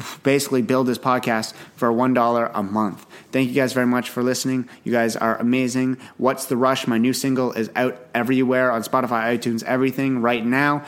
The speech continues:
You can go listen to it, go stream it. And if you are, make sure to share it on socials and tag me at Joey Kidney. The new merch will be dropping with the new E P, which is coming out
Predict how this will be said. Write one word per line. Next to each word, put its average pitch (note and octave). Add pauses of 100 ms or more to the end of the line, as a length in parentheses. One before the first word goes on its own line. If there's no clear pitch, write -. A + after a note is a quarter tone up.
(140)
You B2+
can A#2+
go A#2
listen B2
to C3
it, A#2
go B2
stream A#2+
it. A#2+
And A#2
if B2
you C3+
are, C3+
make B2
sure C3+
to A#2
share B2+
it B2
on A#2
socials C#3 (240)
and A#2
tag A#2+
me B2
at A2+
Joey A#2
Kidney. C3 (240)
The A2+
new B2+
merch C3
will C3
be A#2
dropping B2
with C3
the D3
new B2+
E A#2
P, F3 (160)
which A2+
is A#2
coming B2+
out A#2